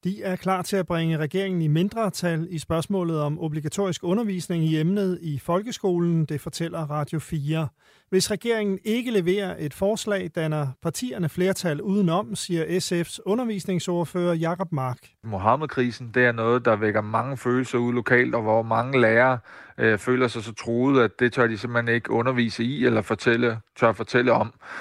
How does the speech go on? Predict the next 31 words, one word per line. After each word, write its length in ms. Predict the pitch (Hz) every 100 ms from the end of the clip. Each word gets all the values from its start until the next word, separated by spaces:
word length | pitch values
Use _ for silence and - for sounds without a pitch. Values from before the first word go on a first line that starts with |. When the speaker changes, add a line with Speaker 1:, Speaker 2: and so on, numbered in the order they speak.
| - -
Speaker 2:
Og 160 | 110
vi 100 | 170
troede 280 | 151 160 139
egentlig 360 | 117 113 113 127
i 40 |
S 100 | 127 127
F, 140 | -
at 220 | 120 117 123
det 140 | 110
var 120 | 110
alle 240 | 127 160 190
partier, 480 | 139 - 143 143
der 180 | 120 110
hurtigt, 500 | 101 131 160 175 -
øh, 160 | 120 117
kunne 140 | 123
se 240 | - 151 139
sig 140 | 135
i 120 | 127
at 100 | 120
finde 180 | - 127
nogle 160 | 127 120
gode 260 | 120 135
løsninger, 440 | 127 123 - 123 110
der 80 |
kunne 120 | 107 98
bakke 260 | 110 110
op 120 | 113
om 140 | 127 120
de 120 | 120
lærere. 420 | 117 110 127 135